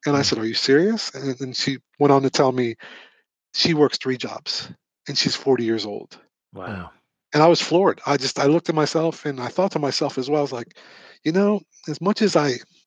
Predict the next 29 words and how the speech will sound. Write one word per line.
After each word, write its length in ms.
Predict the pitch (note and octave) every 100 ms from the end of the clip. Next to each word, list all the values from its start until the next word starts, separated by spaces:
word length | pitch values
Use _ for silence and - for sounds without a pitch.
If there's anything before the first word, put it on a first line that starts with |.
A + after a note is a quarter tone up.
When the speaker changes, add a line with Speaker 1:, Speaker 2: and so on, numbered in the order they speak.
| _ _ _
Speaker 1:
you 80 | D3+
know, 120 | C#3
wanna 280 | B2 D3+ F3+
improve 400 | E3+ - F3 E3+
and 80 | D3
I 80 | A2+
dislike 420 | - F3 - D#3+ D#3
my 80 |
situation 640 | C#3+ E3 D#3 D3+ D3 - C#3
where 80 |
I 80 | C3
am, 340 | C3+ C#3+ D3 C#3
you 80 | E3
know, 220 | G3 G3+ -
this 220 | F3 F#3+
is 100 | F#3
just 200 | - D3
another 240 | D#3 D#3
reminder. 480 | E3 C#3 C#3+ D#3+ F3+ - - - -
Somebody 400 | - F#3+ A#3+ F3
else 200 | E3+ G#3+
has 200 | - E3+
it 80 | D#3
a 20 |
lot 200 | D3+ F3+
worse 220 | D#3 F#3+ -
than 100 | C#3+
I 160 | F#3
do." 180 | E3